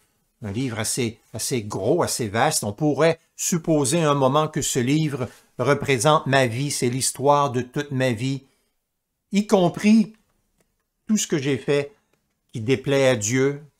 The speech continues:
toutes mes fautes. Me voici, voici l'histoire de ma vie, voici le Seigneur Jésus. La Bible dit, dans le livre du prophète Ésaïe,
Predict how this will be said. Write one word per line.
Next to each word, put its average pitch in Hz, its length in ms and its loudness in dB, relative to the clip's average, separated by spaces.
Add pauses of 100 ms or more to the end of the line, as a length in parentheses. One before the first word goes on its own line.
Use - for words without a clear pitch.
(120)
toutes 143 180 -6
mes 131 160 -2
fautes. 139 520 -2 (1120)
Me 120 120 -2
voici, 156 680 0 (480)
voici 113 320 -4
l'histoire 131 600 2
de 123 100 0
ma 127 200 2
vie, 139 480 0 (1120)
voici 120 680 -2 (280)
le 120 140 0
Seigneur 131 460 2
Jésus. 127 640 -2 (380)
La 127 160 2
Bible 151 500 4
dit, 185 400 0
dans 113 140 -2
le 117 120 2
livre 143 220 -2
du - 160 -8
prophète 131 380 -6
Ésaïe, 131 500 -2